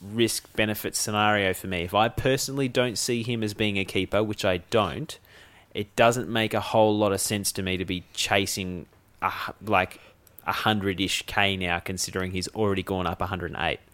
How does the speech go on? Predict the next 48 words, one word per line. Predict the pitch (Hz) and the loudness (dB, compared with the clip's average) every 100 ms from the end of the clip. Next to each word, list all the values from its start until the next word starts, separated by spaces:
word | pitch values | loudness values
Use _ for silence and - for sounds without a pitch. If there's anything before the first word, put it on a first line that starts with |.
| - - | -20 -2
Like, | 101 95 - - - | 6 6 4 -14 -8
we | - | 6
were | 123 | 6
talking | 117 135 135 127 117 - - | 8 6 6 2 0 -4 -4
the | 117 | 4
last | 110 104 110 - | 8 8 8 8
week | 117 113 | 6 6
that, | 107 - _ _ | 2 2 _ _
you | 107 | 0
know, | 101 | 2
you | 101 113 | 2 0
could | 120 107 | 0 4
basically | 110 110 110 107 | 4 4 0 2
bank | 107 101 117 | 6 6 6
a | - | 0
hundred | 117 110 | 0 0
and | 107 | 0
fifty, | - 110 - 113 | 0 -2 0 2
maybe | 113 110 | 4 4
a | |
hundred | 101 107 101 | 2 0 0
and | |
sixty | 95 117 - 117 | -2 -4 -6 -4
K. | - 123 170 - - - - | 4 4 4 -2 -18 -20 4
I | 110 | 4
don't | 107 117 120 | 6 4 4
think | 120 113 | -2 -4
you | 113 | -4
can | 107 | -2
do | 101 107 101 | 2 2 4
that, | 95 - - _ 71 - | 2 0 -10 _ -18 -10
have | 107 117 104 | 2 2 2
the | |
same | 107 - 110 107 | 0 4 4 4
assessment | 98 - 110 - 85 | 2 0 -2 -2 -4
this | 95 - | -4 0
week | 101 95 | 0 0
when | 101 | -2
he's | 95 | -4
already | - 98 92 | -2 -2 -2
gone | 92 95 90 | -2 -2 -2
up | 90 | -2
a | 90 | -4
hundred | - 98 92 | -4 -4 -4
and | 87 | -4
seven | 85 92 87 82 | -2 -2 -2 -6
point | - 80 | -4 -4
nine. | 65 85 73 60 | -2 -2 -2 -6